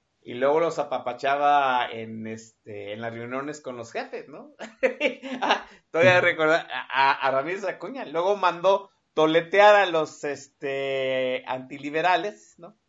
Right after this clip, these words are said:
Speaker 1: Los antineoliberales. Y luego los apapachaba en público. Así era Ramírez Acuña. Así se ha comportado también, este, Alfaro. Y, y déjeme decirle que esa situación de no estar comprometido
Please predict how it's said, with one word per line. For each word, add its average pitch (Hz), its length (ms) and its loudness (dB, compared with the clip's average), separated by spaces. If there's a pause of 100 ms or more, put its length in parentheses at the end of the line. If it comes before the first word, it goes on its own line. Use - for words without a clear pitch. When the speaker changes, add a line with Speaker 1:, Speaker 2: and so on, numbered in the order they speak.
(160)
Speaker 1:
Los 120 320 -20
antineoliberales. 139 1500 -2 (480)
Y 123 80 -18
luego 160 240 -2
los 185 160 -4
apapachaba 170 580 -4
en 220 160 -8
público. 226 560 -10
Así 151 280 -10
era 185 140 -6
Ramírez 143 360 -12
Acuña. 170 360 -14 (200)
Así 160 200 -16
se 233 100 -12
ha 220 60 -12
comportado 170 580 -8
también, 127 580 -12 (560)
este, 110 500 -12
Alfaro. 139 500 -6 (380)
Y, 156 180 -16
y - 40 -10
déjeme 233 340 -8
decirle 190 420 -6
que 190 100 -16
esa 190 140 -12
situación 127 680 -8 (1000)
de 107 240 -10
no 120 200 -8
estar 160 360 -8
comprometido 127 1080 -10